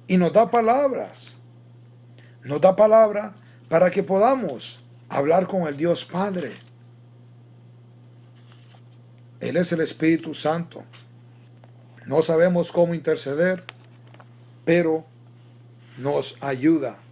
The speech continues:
a hablar con el Dios Padre. Amado oyente, Dios quiere tener relación contigo directamente.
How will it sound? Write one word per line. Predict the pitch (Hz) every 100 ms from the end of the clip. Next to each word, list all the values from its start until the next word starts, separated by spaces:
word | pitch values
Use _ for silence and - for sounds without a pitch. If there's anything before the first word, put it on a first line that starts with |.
| - - - - - - - -
a |
hablar | 123 120 131 131
con | 131
el | 123
Dios | 117 127 -
Padre. | - - - - - - - - - - - - - - - -
Amado | 131 160 170
oyente, | 165 175 196 180 190 185 - - - - - -
Dios | 120 233 247 190 - - - - - - -
quiere | 214 226
tener | 185 175 170 196 175 123 - - - - - -
relación | 139 160 160 - 185 180
contigo | 175 - - 165 165
directamente. | 156 147 147 156 143 131 127 -